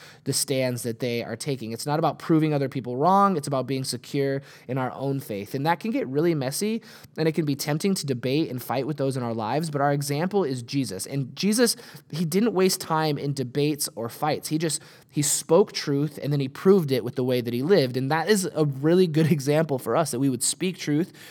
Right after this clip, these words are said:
that we would stand firm in our beliefs, that, that we would communicate very clearly what it is that we hold dear, the, the hills that we are willing to stand on to the very bitter end. But at the same time, that we would avoid the debates and the fights, because that really doesn't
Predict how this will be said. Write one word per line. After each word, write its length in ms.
that 100
we 80
would 100
stand 320
firm 300
in 60
our 120
beliefs, 420
that, 180
that 100
we 140
would 180
communicate 640
very 320
clearly 460
what 240
it 80
is 180
that 140
we 320
hold 340
dear, 240
the, 160
the 100
hills 440
that 100
we 140
are 80
willing 280
to 80
stand 560
on 200
to 100
the 80
very 400
bitter 600
end. 460
But 80
at 120
the 100
same 420
time, 240
that 100
we 120
would 80
avoid 400
the 100
debates 540
and 100
the 60
fights, 340
because 160
that 140
really 180
doesn't 300